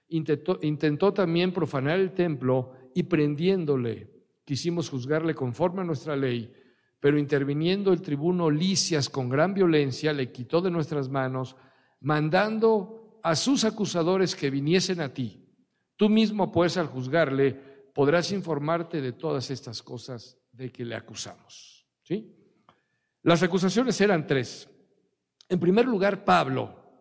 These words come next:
era una plaga para ellos. Dicen, "Es promotor de sediciones". ¿Tú ves algo en el libro de los Hechos donde veas a Pablo promoviendo una sedición?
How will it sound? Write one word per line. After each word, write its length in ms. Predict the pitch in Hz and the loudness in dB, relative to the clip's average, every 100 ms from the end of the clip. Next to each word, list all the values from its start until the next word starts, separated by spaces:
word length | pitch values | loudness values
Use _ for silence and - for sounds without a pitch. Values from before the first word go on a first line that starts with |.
| _ _ _ _ _ _ _ _ _ _ _ | _ _ _ _ _ _ _ _ _ _ _
era 160 | 165 170 | 0 2
una 200 | 156 131 | 0 0
plaga 280 | 147 131 | 0 -2
para 200 | - 101 | -6 -12
ellos. 500 | - - - - _ _ | -14 -20 -20 -20 _ _
Dicen, 380 | - 156 156 135 | -6 -4 -4 -4
"Es 140 | 214 202 | -4 -4
promotor 760 | - 220 180 175 - 202 196 | 0 0 2 -2 -2 -2 -2
de 100 | 175 | -2
sediciones". 920 | - 151 139 123 131 110 95 - - _ _ _ _ _ _ _ _ _ _ | -4 -6 -8 -10 -12 -14 -16 -20 -20 _ _ _ _ _ _ _ _ _ _
¿Tú 180 | 262 247 | 0 2
ves 220 | 254 233 | 0 2
algo 240 | 226 220 | 0 0
en 80 | 185 | 0
el 60 | 170 | -2
libro 240 | 190 190 | -4 -4
de 120 | 160 | -4
los 220 | 139 123 | -4 -6
Hechos 320 | 156 139 160 131 | -6 -6 -6 -6
donde 200 | 131 135 | -8 -6
veas 200 | 147 147 | -6 -8
a 120 | 127 | -6
Pablo 300 | 139 143 147 | -6 -4 -4
promoviendo 520 | 143 120 123 139 139 | -6 -8 -8 -8 -8
una 120 | 139 | -12
sedición? 540 | 123 120 120 185 208 | -10 -10 -10 -12 -14